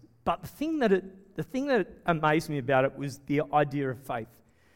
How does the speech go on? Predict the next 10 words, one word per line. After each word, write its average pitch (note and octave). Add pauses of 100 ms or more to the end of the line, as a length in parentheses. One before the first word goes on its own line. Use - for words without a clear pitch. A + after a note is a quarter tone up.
(360)
Because F#3
a E3+
small A3
mustard F3+
seed A#2 (1160)
of D3+ (100)
faith D#3+
can D#3+
actually C#3+
move C#3